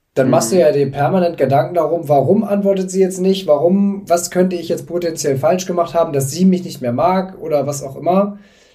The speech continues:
Speaker 1: Ähm, genauso wie beim Sport, würde ich jetzt mal sagen, wenn du jetzt zum Sport gehst, um eine gute Figur zu bekommen, dann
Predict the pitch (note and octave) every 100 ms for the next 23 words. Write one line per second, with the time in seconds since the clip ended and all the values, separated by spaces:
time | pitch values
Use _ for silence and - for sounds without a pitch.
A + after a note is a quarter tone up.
0 | _ - D3 D3+ D3 C#3+ C#3 - B2+ D3
1 | E3+ D#3+ D3 C3+ A#2 - C3 E3+ G#3+ A3
2 | - _ _ _ _ _ _ _ - -
3 | D3 F3 E3 F3+ F#3 F3 F3 F3 D3+ C#3+
4 | D3 - C#3 - C#3+ E3 E3 D3+ D3+ C#3+
5 | D3+ C#3 C3+ C3+ A3+ - B2+ A#2+ A#2+ C3
6 | A3+ - _ _ _ _ _ C#3 C#3+ D3
7 | C#3+